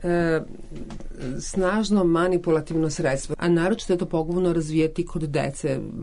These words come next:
Mislim da je važno da istaknemo to za kraj emisije,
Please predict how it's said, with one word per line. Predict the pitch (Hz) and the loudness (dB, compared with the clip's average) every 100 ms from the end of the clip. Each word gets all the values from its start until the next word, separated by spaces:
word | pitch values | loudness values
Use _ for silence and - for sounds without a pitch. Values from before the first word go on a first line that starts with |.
| 127 151 147 | -4 -2 -2
Mislim | 160 180 | -2 0
da | 185 | 0
je | 180 | 0
važno | 165 175 | 0 0
da | 156 | -2
istaknemo | 151 160 170 143 | -2 -2 -2 -2
to | 143 156 | -2 -2
za | 160 | -2
kraj | - 160 | -2 -2
emisije, | 151 139 143 170 | 0 -4 -2 -2